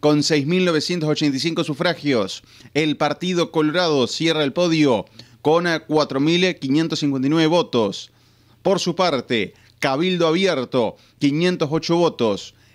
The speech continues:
El Partido Ecologista Radical Intransigente, diez votos. El Partido Independiente, ochenta y seis votos.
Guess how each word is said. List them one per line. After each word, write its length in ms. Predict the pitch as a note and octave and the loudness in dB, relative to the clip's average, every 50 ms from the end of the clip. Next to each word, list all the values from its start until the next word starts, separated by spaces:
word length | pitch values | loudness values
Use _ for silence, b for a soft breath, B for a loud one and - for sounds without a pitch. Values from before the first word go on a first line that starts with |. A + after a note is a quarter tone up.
| b b | b b
El 200 | C#3+ D#3 D#3+ D3+ | -2 0 0 0
Partido 440 | - D#3 D3 C#3 C#3 - F3+ F3+ E3 | 0 0 -2 0 0 0 0 0 0
Ecologista 480 | D3+ D#3+ D#3 D3 C#3+ E3+ D#3+ - F3 D#3 | 0 0 -2 -2 -2 -4 -4 -2 0 0
Radical 400 | D3 C#3 C3+ C3 B2 D#3+ D#3+ D#3 | 2 2 0 0 -2 -2 -2 -2
Intransigente, 800 | C#3 C3+ C#3+ D3 B2+ - B2+ - D#3 E3 E3 D#3+ E3 F3+ E3 A#2 | -2 0 0 -2 -2 -2 -4 -2 -2 -2 -2 0 0 0 0 0
diez 260 | G2+ G2+ F#3 F#3 D3+ | -2 -2 -2 -2 0
votos. 560 | D3 E3 D3 - - A2 G2 F#2 F2+ - - b b b b b b | 0 -2 -2 -2 -2 -4 -4 -4 -6 -10 -18 b b b b b b
El 220 | C3+ D#3 D#3 C#3+ - | -2 0 0 0 0
Partido 360 | D#3 D3+ C#3+ - F3 F3+ E3+ | 0 -2 0 0 2 2 2
Independiente, 840 | D#3+ D3+ C#3+ A#2 C#3 C#3+ D#3+ F3+ F#3 E3 D3+ C3 C3 A#2 G#2+ F#2+ - | 2 2 0 0 0 -2 0 0 0 0 0 -2 0 -2 -2 -2 -2
ochenta 360 | - B2+ A#2+ - C#3+ C3 A#2+ B2+ | -2 -2 0 0 -2 -2 -2 -2
y 40 | |
seis 200 | B2 - D#3 C#3 | -2 0 -2 0
votos. 520 | C3+ D#3 C#3 - - A2+ G2+ F#2 - - | 0 0 -2 -2 -2 -4 -4 -4 -6 -12